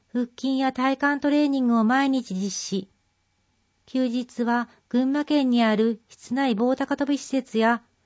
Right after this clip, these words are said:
筑波大学の陸上競技場などで練習を重ねています。写真。賞状を持った高木茂樹さんの写真です。写真終わり。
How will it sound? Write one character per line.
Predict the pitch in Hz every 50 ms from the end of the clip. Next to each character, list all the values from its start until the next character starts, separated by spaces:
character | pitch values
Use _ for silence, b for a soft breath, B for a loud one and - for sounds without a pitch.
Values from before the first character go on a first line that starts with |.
| _ _ _
筑 | - - - -
波 | 254 294 285
大 | 294 294 294 294
学 | 294 277 262 - 247
の | 226 226
陸 | 220 226 220 - 240
上 | 214 277 277 269
競 | 254 277 277 269
技 | 262 254 254
場 | 240 262 269 262
な | 254 262
ど | 240 226 208 190
で | 214 220 233 220 b b b b
練 | 233 254 262 262
習 | 240 - - 254 262 254
を | 254 247
重 | 240 233 - 247
ね | 247 240
て | - 233
い | 226 214 208
ま | 202 208 220 214
す。 | - - - _ _ _ _ _ _ _ _ _ _ _ _ _ _ _ _ _ _ _ _ _ _ _ _
写 | - - 254 262 240
真。 | - - 262 262 262 262 220 208 202 _ _ _ _ _ _ _ _ _ _ _ _ _ _ _ _ _ _ _ _ _ _ _ _
賞 | _ - - 285 294 302 302 285
状 | 285 302 302 302
を | 285
持 | 247 247 254
っ | 254 254 _ _ -
た | - 226 233 233 226 b b b b b b _ _ _ -
高 | - 233 - 254 262 262
木 | 254 247 262
茂 | 240 - - 262 302 285
樹 | - -
さ | - 262 262 247
ん | 233
の | 233 220
写 | - 233 214
真 | - - 226 226 220
で | 202 226 226
す。 | 208 - - _ _ _ _ _ _ _ _ _ _ _ _ _ _ _
写 | - - 240 220
真 | - - 240 240 240 240
終 | 233 220
わ | 226 220
り。 | 226 226 202 -